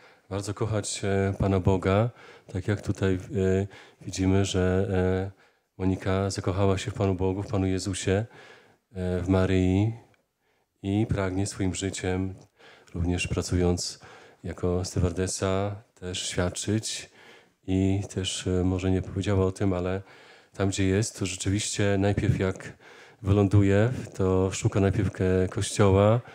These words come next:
e, szuka, gdzie jest, e, miejsce modlitwy, gdzie jest, e, możliwość bycia na mszy świętej. I to wielu zaskakuje, dziwi, że, e, właśnie młoda kop-, kobieta, e, tak bardzo właśnie kocha Boga, tak bardzo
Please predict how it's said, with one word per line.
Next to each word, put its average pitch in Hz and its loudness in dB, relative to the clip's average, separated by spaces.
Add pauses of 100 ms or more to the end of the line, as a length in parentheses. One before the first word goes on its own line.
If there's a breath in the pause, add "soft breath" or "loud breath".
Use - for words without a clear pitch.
(500 loud breath)
e, 95 2
szuka, - 0
gdzie 98 0
jest, - -4
e, 92 4
miejsce 98 6
modlitwy, 101 4
gdzie 95 -2
jest, 92 -2
e, 90 4
możliwość 90 0
bycia 98 4
na 90 8
mszy 107 2
świętej. 107 6 (520 loud breath)
I 92 -4
to 101 2
wielu 98 4
zaskakuje, 104 4
dziwi, 98 2
że, 98 4 (580 loud breath)
e, 90 4
właśnie 92 0
młoda 101 6
kop-, 120 0
kobieta, 101 4 (680 loud breath)
e, 92 4
tak 92 -2
bardzo 98 4
właśnie 92 2
kocha 98 2
Boga, 87 0
tak 82 -4
bardzo 90 0